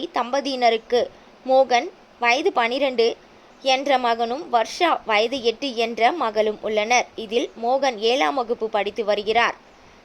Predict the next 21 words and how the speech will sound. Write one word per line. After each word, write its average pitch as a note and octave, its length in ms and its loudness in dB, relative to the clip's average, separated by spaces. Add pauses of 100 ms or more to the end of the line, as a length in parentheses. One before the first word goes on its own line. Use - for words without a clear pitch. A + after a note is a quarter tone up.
(100)
நேற்று C4+ 340 2
விடுமுறை E4+ 520 0
நாள் B3 180 2 (120)
என்பதால் A3 480 2 (560)
அடையபாளையம் C#4+ 760 2
கிராமத்தில் A#3+ 560 0
உள்ள A#3 400 0 (400)
தனுஷ்கா C#4 520 0
வயது A#3 380 0 (200)
ஐந்து, A3+ 280 0 (360)
கார்த்திகா C#4 580 2
வயது A#3 320 0
பத்து, A#3 400 0 (460)
மோகன் C#4+ 400 4
வயது A#3+ 280 0
பனிரெண்டு, B3 560 0
வர்ஷா B3+ 460 0 (600)
வயது B3+ 320 0
நான்கு B3 400 2 (160)
ஆகியோர் A3 520 0
ஒன்றிணைந்து B3+ 760 0